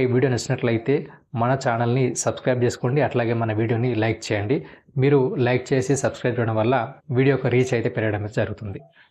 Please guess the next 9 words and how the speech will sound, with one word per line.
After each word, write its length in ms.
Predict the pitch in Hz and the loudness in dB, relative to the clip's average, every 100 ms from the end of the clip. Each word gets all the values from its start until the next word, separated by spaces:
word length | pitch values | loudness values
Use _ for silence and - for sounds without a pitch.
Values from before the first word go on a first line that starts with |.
| - | -2
లేట్ 160 | 143 147 | 0 2
చేయకుండా 360 | 131 113 110 135 113 143 | 0 0 0 0 0 2
వీడియోలోనికి 380 | 131 123 104 156 | 2 2 2 0
వెళ్ళిపోదాం. 340 | 110 - 95 - _ _ - | 0 -4 -6 -10 _ _ -2
So 40 | 180 | 2
ఇక్కడ 140 | 170 147 | 2 2
మనకు 240 | 131 - 120 135 - - - _ _ 143 | 0 2 2 0 -6 -20 -20 _ _ 2
మ్యూచువల్ 260 | 165 190 165 | 4 4 4
ఫండ్‌లో 220 | 165 165 | 4 4